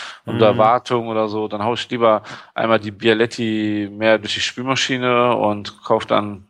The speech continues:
Speaker 1: alle drei Monate eine neue Dichtung.
Speaker 2: Ja. Ja, okay. Also ich, äh, ich finde die Bialetti auch genial, gerade wenn du irgendwo bist, wo du nicht weißt, ob du eine Kaffeemaschine hast, kannst du schnell mitnehmen.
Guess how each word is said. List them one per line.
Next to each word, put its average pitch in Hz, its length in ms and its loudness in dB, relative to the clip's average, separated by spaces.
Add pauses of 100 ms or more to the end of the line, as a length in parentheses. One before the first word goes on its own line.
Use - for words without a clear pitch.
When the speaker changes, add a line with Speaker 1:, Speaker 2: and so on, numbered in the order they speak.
Speaker 1:
alle 101 180 -4
drei 101 160 -4
Monate 101 360 -4
eine 104 80 -10
neue 101 180 -4
Dichtung. 92 420 -8 (540)
Speaker 2:
Ja. 113 160 -6 (1120)
Ja, 107 160 2
okay. 117 280 0 (680)
Also 120 180 4
ich, 135 280 -4
äh, 131 380 2 (500)
ich 127 120 -14
finde 196 80 -4
die 170 80 -6
Bialetti 139 400 2
auch 120 140 -2
genial, 123 340 2
gerade 117 200 2
wenn 117 80 0
du 110 60 -2
irgendwo 113 360 -4
bist, 131 220 -2
wo 123 60 0
du 120 60 2
nicht 113 180 -4
weißt, 117 180 2
ob - 40 -14
du 117 80 -6
eine 110 60 -6
Kaffeemaschine 113 520 -4
hast, 156 220 -4
kannst 120 160 -6
du - 20 -10
schnell 107 180 -2
mitnehmen. 170 520 2